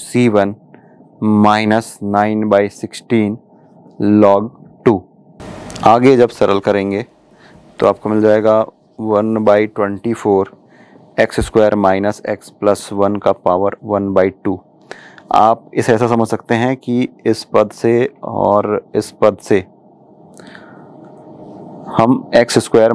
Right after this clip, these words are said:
minus x plus one का power one by two उभयनिष्ठ ले रहे हैं। फिर आपको मिल जाएगा eight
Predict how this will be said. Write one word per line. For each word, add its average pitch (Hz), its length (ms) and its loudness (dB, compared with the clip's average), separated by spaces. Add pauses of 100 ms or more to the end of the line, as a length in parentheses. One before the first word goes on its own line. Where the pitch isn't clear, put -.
minus 101 340 0
x - 200 -12
plus 107 180 0 (380)
one 107 200 0 (100)
का 101 60 2
power 98 420 0
one 98 200 -6
by 95 60 0 (120)
two 143 140 -8
उभयनिष्ठ 107 440 -6
ले 95 120 0
रहे 87 140 -6
हैं। 87 160 -12 (760)
फिर 110 120 4
आपको 104 220 0
मिल 110 120 2
जाएगा 107 320 4 (480)
eight 135 280 0